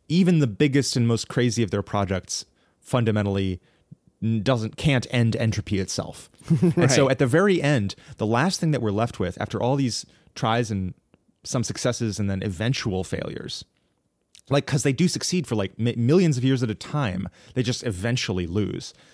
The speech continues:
Speaker 2: Mm-hmm.
Speaker 1: What we're left with at the end is the Chakra-, Chakravarti Rajan leaving Ashura. And, like, Ashura, you, you almost get the sense that Ashura has, like, become the new Chakravarti Rajan for the new
Speaker 2: Right.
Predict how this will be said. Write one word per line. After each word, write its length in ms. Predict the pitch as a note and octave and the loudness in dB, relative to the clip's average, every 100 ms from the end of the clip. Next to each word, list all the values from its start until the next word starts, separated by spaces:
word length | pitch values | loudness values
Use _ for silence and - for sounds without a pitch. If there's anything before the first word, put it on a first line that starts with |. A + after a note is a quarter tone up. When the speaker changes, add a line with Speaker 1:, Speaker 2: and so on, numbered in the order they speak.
| - | -6
Speaker 2:
Mm-hmm. 220 | C3 G#2+ G2+ | -2 0 2
Speaker 1:
What 100 | C#3 | 2
we're 100 | D3 | 2
left 220 | D#3 - | 0 -2
with 120 | E3 | -4
at 80 | - | -6
the 120 | A2+ | -2
end 200 | B2+ B2+ | 0 0
is 180 | G2+ F#2 | 0 -2
the 80 | A2+ | -4
Chakra-, 320 | - C3 - | -2 -4 -4
Chakravarti 480 | - B2+ C#3+ B2 A2+ | -6 -4 -2 -2 0
Rajan 500 | G2 G2 G2+ F2+ F2 F2 _ _ _ _ _ - | 0 0 0 -2 -4 -8 _ _ _ _ _ -8
leaving 400 | G#2+ C3 B2 A#2 | -2 0 0 0
Ashura. 500 | G2+ G#2 - F2+ F2+ - | -2 -2 -4 -6 -6 -4
And, 140 | A2+ | -2
like, 140 | A2 - | -2 0
Ashura, 340 | D#3 D3+ C3+ | -2 0 0
you, 280 | B2+ C3 C#3 | 0 0 2
you 120 | C#3 | 2
almost 220 | D#3+ E3+ | 2 0
get 100 | C3+ | -4
the 60 | A#2+ | -6
sense 280 | - A#2 - | -4 -4 -4
that 120 | - | -2
Ashura 340 | A2+ A#2 A2 | -2 0 -2
has, 160 | G2 - | -2 -4
like, 160 | G2 - | -6 -8
become 420 | - - F2+ F#2 | -10 -4 -2 -2
the 100 | F2+ | -2
new 280 | F2 F#2 F#2+ | -2 -2 -2
Chakravarti 440 | G#2 A2 G#2 A2 | -4 -2 -2 0
Rajan 420 | G#2 G#2+ A2+ A2 | 0 0 -2 -2
for 100 | A2 | -4
the 120 | F2+ F2+ | -4 -2
new 240 | F#2 | 0
Speaker 2:
Right. 60 | G2 | 0